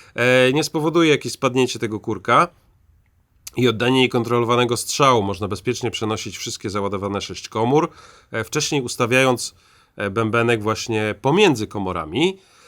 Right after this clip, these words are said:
E, inna ciekawostka jest taka, że w porównaniu do Remingtona czy Colta ta pozycja bezpieczna kurka jest taka, że ten kurek jest minimalnie odciągnięty. To już jest bezpieczna pozycja,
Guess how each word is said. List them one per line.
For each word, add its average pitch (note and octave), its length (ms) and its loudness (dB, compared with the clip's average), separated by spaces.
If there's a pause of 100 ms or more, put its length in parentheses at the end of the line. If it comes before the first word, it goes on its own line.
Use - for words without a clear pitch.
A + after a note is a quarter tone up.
(360)
E, A#2 320 2
inna A#3 260 2
ciekawostka F#3+ 640 0
jest E3+ 220 2
taka, F#3+ 280 2
że D3+ 160 -2
w D3+ 60 -16
porównaniu D#3+ 600 2
do C#3 220 4
Remingtona C#3 500 4
czy D3+ 160 -4
Colta E3+ 300 2
ta D3+ 120 -2
pozycja C#3+ 440 -2
bezpieczna D3 500 -2
kurka C#3 480 -2
jest C#3 180 -2
taka, C#3+ 480 4 (340)
że A#2 120 -12
ten D3+ 160 0
kurek E3 280 -2
jest D#3+ 180 -4 (540)
minimalnie A3 520 4
odciągnięty. A2+ 600 -2 (240)
To G3+ 140 4
już G#3 160 0
jest D3+ 120 -4
bezpieczna D3 480 -4
pozycja, C3 640 0